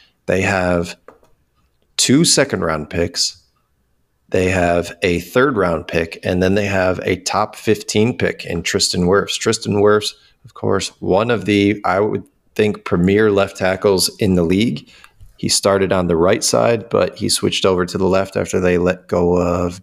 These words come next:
Donovan Smith, I think it was. And he's been, by all accounts, as rock solid on the left side as he has, as he was on the right. And I have heard of Cody Mauch, their, uh,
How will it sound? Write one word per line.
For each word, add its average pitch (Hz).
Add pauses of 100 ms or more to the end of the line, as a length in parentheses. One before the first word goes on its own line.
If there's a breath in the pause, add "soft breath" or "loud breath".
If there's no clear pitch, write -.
Donovan 95
Smith, - (320)
I -
think 135
it 139
was. 135 (420 soft breath)
And -
he's 95
been, 92
by 90
all 90
accounts, 87 (260 loud breath)
as 82
rock 92
solid 90
on 87
the 87
left 101
side 101
as 87
he 95
has, 87 (180)
as 90
he 90
was 90 (400 soft breath)
on 80
the 78
right. 92 (520 soft breath)
And 87
I 92
have 92
heard 135
of 104 (1200)
Cody 98 (360)
Mauch, 90 (1040)
their, 80
uh, 78